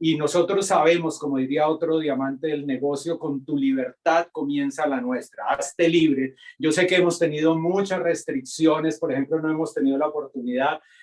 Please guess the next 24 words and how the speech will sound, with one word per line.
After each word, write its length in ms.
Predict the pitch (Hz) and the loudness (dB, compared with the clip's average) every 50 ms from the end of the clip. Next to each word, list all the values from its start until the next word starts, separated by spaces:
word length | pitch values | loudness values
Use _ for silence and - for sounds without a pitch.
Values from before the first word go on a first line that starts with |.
| - - _ | -20 -16 _
de 120 | - 147 143 | 2 2 2
estar 360 | 135 - - 151 143 143 143 | 2 2 2 4 4 6 6
en, 340 | 151 156 156 156 - - _ _ _ _ | 6 4 4 0 -2 -6 _ _ _ _
en 140 | - 147 135 | -2 0 2
los 240 | 143 135 131 123 - | 2 2 0 -2 -4
viajes, 480 | - 151 160 156 156 151 151 160 156 151 | 0 2 4 4 4 2 2 -2 0 0
ya 140 | 147 135 | -2 -2
se 100 | - - | -2 -6
está 340 | 147 - - 165 151 147 - | -8 -2 0 2 2 2 0
poco 280 | - 160 147 - 160 151 | 0 -2 -2 0 0 -2
a 100 | 151 156 | 0 0
poco 240 | 165 - - 170 165 | -2 -2 0 0 0
reactivando, 960 | 147 151 147 135 131 - 139 135 139 135 131 131 131 135 143 147 160 160 - _ _ _ _ - | 0 0 -2 -2 -2 -4 -2 0 0 0 0 0 -2 -4 -4 -4 -6 -6 -6 _ _ _ _ -2
pero 180 | 165 156 156 | 0 0 0
si 140 | - - 175 | 0 2 2
algo 300 | 170 175 196 196 214 208 | 2 2 2 0 -4 -2
tengo 340 | 214 208 202 202 208 202 202 | 0 -2 -2 0 -4 -4 -4
claro 400 | - 190 190 185 190 185 180 - | -4 0 2 2 2 2 0 -4
cuando 240 | 165 160 151 147 143 | -4 -4 -4 -4 -4
hablamos 420 | 139 139 151 151 160 180 175 - | -4 -4 -6 -6 -8 -10 -12 -6
con 220 | - 175 151 143 | -6 -4 -4 -2
Víctor 400 | 135 160 156 156 - - 175 170 | -2 -4 -4 -4 -2 -2 -2 -2
y 140 | - 147 147 | -2 -4 -4
Eli, 420 | 160 156 156 151 160 170 175 170 | -4 -2 -2 -2 -2 -4 -6 -8